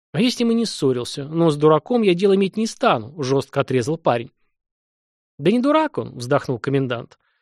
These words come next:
«Слишком экзальтированный, романтичный, это да, но не дурак. Мой тебе совет, Елисей, помирись с ним. Знаю, что толку тебе от него, как с козла молока, но у него библиотека с собой большая.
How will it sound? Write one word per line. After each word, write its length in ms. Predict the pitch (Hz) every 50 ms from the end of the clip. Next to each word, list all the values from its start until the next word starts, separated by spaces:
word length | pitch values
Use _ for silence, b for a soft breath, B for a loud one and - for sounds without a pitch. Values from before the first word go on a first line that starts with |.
| _ _ _
«Слишком 500 | - - - 269 - - - 220 190 180
экзальтированный, 720 | 202 185 180 196 202 202 185 - 254 254 240 220 214 202
романтичный, 680 | 190 190 190 190 185 190 185 - 262 233 - - - 135
это 160 | 185 - 220
да, 240 | 151 131 135 113 117
но 140 | 165 240 277
не 100 | 269 254
дурак. 420 | 214 208 160 127 - - _ _ b b b b b b b -
Мой 160 | 233 269 226
тебе 180 | - - 123 127
совет, 380 | - - 147 135 120 104 -
Елисей, 400 | - 135 - - - - - -
помирись 400 | - 214 254 285 269 214 - -
с 60 | -
ним. 200 | - 117 - - _ _ _ _ _ _ _ _
Знаю, 380 | - 143 160 240 285 294 277 190
что 180 | - - 156 139
толку 360 | - - 247 240 - - 170
тебе 280 | - 185 170 208 208
от 140 | 180 - -
него, 180 | 175 190 233 233
как 160 | - 156 -
с 80 | - -
козла 320 | - 156 147 160 180 170
молока, 480 | 165 160 165 165 165 - - 254 233 175
но 120 | 143 151
у 40 | 170
него 140 | 202 208 196
библиотека 560 | 196 185 196 208 208 202 - 247 - - -
с 40 | -
собой 260 | - 131 127 120 110
большая. 520 | 113 135 135 - - - 120 - - -